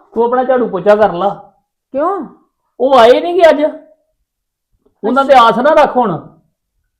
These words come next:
Speaker 2: ਠੀਕ ਆ।
Speaker 1: ਹੈਂ?
Speaker 2: ਪੈਸੇ ਫੇਰ ਫੜਾ ਦਿਓ, ਜੇ ਕਿਤੇ ਆ ਜਾਣਗੇ ਨਾ, ਐਡਵਾਂਸ ਦੇ ਦਿਓ, ਫਿਰ ਆਪੇ ਨਾ ਆਉਣਗੇ ਉਹ।
Speaker 1: ਤੇ ਚੱਲ, ਉਹਨਾਂ ਦੀ ਜਿਹੜੀ ਤਨਖਾਹ ਬਣਦੀ, ਉਹ ਤਾਂ ਮੈਂ ਦੇਣੀ ਦੇਣੀ ਉਹਨਾਂ ਨੂੰ।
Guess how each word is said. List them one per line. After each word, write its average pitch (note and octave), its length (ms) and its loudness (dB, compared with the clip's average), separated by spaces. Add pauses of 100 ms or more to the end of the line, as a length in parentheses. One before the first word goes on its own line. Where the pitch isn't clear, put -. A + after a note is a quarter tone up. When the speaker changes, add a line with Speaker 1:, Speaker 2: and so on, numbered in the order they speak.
(120)
Speaker 2:
ਠੀਕ A#3 280 -8
ਆ। B3 80 -10 (580)
Speaker 1:
ਹੈਂ? A3+ 120 -2
Speaker 2:
ਪੈਸੇ B3 200 0
ਫੇਰ B3 220 -2
ਫੜਾ D4 260 0
ਦਿਓ, C4 140 2
ਜੇ B3 120 -2
ਕਿਤੇ A#3+ 200 -4
ਆ A3+ 100 0
ਜਾਣਗੇ B3+ 280 -6
ਨਾ, D#4 100 -6
ਐਡਵਾਂਸ B3+ 420 -8
ਦੇ A3 200 -2
ਦਿਓ, A#3 220 -4 (340)
ਫਿਰ A#3 120 -4
ਆਪੇ A3+ 260 0
ਨਾ C4+ 200 -6
ਆਉਣਗੇ B3 300 -4
ਉਹ। C4 120 -4
Speaker 1:
ਤੇ - 160 -18
ਚੱਲ, B2 220 -8
ਉਹਨਾਂ E3+ 180 -6
ਦੀ G#3+ 80 -6
ਜਿਹੜੀ F3 240 -6
ਤਨਖਾਹ E3+ 320 -2
ਬਣਦੀ, F#3 280 -4
ਉਹ G#3+ 100 -2
ਤਾਂ A3 80 -12
ਮੈਂ A3+ 100 -8
ਦੇਣੀ F3 260 -10
ਦੇਣੀ G3 280 -18
ਉਹਨਾਂ F#3 160 -18
ਨੂੰ। F3+ 100 -20